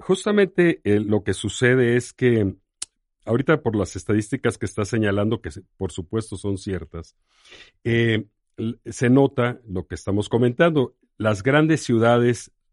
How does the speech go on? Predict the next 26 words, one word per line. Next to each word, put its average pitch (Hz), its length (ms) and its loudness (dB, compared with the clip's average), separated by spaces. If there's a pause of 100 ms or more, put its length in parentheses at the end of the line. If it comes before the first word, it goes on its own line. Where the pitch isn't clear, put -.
son 117 440 -2 (360)
las 95 300 -8
que 95 240 -4 (360)
ocasionan 113 580 0
más 107 200 -2
infidelidades. 101 640 -2
¿Por 98 200 -8
qué? 117 220 -4 (420)
Por 117 180 0
el 117 120 0
ritmo 139 360 4
de 107 100 0
vida 110 300 0
que 92 80 -8
se - 160 -8
tiene, 87 360 -4 (160)
¿no? 143 240 -2
Por 104 140 -4
las, 92 200 -4 (100)
las, 92 420 -6
las 95 220 -8
características 113 840 -4
de 101 100 -4
la 92 80 -4
actividad 98 440 -6
cotidiana, 104 640 -8